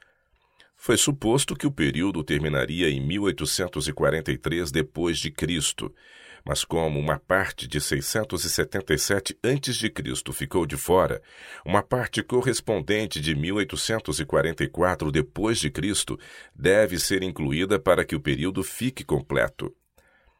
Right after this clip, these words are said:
Foi provavelmente no outono que Manassés foi levado cativo. Como prova disso, veja Oséias cinco cinco, Isaías sete oito e dez onze. Oséias declara que Efraim e Israel cairão,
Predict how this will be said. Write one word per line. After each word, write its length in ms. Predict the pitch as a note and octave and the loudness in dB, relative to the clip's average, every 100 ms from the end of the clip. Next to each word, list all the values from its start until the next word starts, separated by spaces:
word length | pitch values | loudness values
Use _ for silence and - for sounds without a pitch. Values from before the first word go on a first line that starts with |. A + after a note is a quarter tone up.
| _ - | _ 2
Foi 180 | F#3+ | 6
provavelmente 760 | F#3+ - B2+ A2 A2 G2+ A#2+ B2 | 6 6 6 6 6 4 0 0
no 140 | A2 | 2
outono 500 | E2+ C#2+ G2+ A2+ F#2+ | 2 2 2 2 0
que 120 | - D2+ | -2 0
Manassés 600 | E2 D#2 C#2+ F#2+ F2+ - | 2 2 2 4 4 4
foi 120 | F2+ | 4
levado 460 | D#2+ C#2+ F2 D#2 | 4 4 2 2
cativo. 640 | D2+ E2 - C#2 C2+ - - _ _ - - _ | 0 0 0 -2 -2 -6 -16 _ _ -20 -20 _
Como 260 | - C#2+ C#2+ | -2 0 2
prova 340 | D#2 D2+ G#2 | 4 4 4
disso, 400 | E2+ D#2+ G2+ - | 2 0 -2 -2
veja 380 | C#2+ D2+ D#2 D#2+ | 2 4 4 4
Oséias 520 | C#2+ C#2 E2+ G2 F#2 | 2 4 4 4 4
cinco 460 | - G#2 A#2 - D#2 | 2 0 -2 -4 -2
cinco, 600 | - A#2+ B2 - - - - - - | -2 -2 -4 -6 -8 -10 -12 -12 -4
Isaías 560 | C#2+ D#2 D#2+ D#2+ D2+ | 2 4 4 4 2
sete 460 | - E2+ D#2 D2 G#2+ | 2 2 0 0 0
oito 440 | F2+ G#2+ - A#2+ - - | 2 2 0 -4 -8 -10
e 140 | - G2 | -4 -2
dez 480 | A#1+ F#2+ G2 - - | 2 4 4 0 -2
onze. 400 | G2 G2 D2 - - _ _ - - _ - | -2 0 -2 -6 -8 _ _ -20 -20 _ 2
Oséias 600 | A2 F#2 F2 C3+ A2+ C2 | 4 4 4 4 4 2
declara 600 | D2 C#2+ F2+ F2+ C2+ B1+ | 0 2 2 2 2 0
que 280 | - C#2 C#2 | -2 0 0
Efraim 500 | - F2+ D#2 C#2+ C2+ | 4 4 4 2 -2
e 200 | B1+ C2+ | -4 -2
Israel 500 | D2 F#2 F2 E2+ F#2+ | 0 2 4 4 2
cairão, 600 | - G2 F2 D#2 A#1+ | 0 0 2 2 0